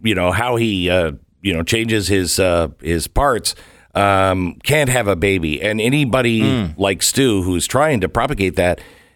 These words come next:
Speaker 1: dangerous medical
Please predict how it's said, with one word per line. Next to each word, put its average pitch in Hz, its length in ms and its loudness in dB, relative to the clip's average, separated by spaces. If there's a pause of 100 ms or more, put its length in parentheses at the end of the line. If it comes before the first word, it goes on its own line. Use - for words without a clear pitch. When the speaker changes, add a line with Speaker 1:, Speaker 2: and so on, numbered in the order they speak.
(180)
Speaker 1:
dangerous 156 880 0 (640)
medical 131 920 2